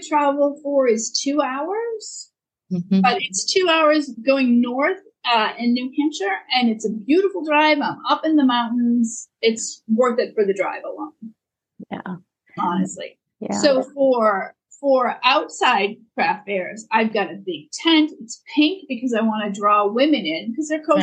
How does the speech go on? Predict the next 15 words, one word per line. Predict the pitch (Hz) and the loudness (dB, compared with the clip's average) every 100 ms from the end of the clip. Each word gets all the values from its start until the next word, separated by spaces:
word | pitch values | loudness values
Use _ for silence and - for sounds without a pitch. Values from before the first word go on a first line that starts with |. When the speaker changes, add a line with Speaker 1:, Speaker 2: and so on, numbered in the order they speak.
| 302 | 2
Speaker 2:
Right. | 302 | 2
Speaker 1:
paranormals. | 302 294 311 254 196 | 0 0 0 -2 -2
Guys | 262 269 269 | 0 2 2
aren't | 262 | 0
gonna | 262 240 | -2 -2
read | 226 220 214 | 0 0 -2
these | 196 | -10
books | - - - - | -12 -16 -16 -14
for | 190 | -14
me. | 277 | -6
Speaker 2:
Right. | 190 170 160 - 175 185 - _ _ _ - | -2 -2 -2 -12 -18 -20 -20 _ _ _ 0
Speaker 1:
I've | 277 | 2
got | 262 | 2
this | 240 220 220 | 0 0 0
ridiculously | 220 226 285 - 269 262 262 | 2 2 2 2 2 0 -2